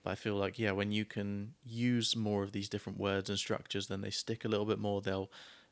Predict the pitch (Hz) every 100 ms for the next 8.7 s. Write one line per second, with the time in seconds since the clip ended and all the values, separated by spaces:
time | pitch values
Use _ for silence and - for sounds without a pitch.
0 | _ - - 101 95 - 110 104 104 -
1 | 110 104 98 101 104 - - 98 98 98
2 | 98 98 98 98 - - 110 104 - 98
3 | 101 110 113 117 131 120 - 104 101 98
4 | - - - - - 110 101 101 110 104
5 | 101 - 107 104 104 107 110 101 101 98
6 | 98 98 - - - - _ 120 107 127
7 | 104 104 98 - 107 113 104 104 107 120
8 | - 117 - 302 - -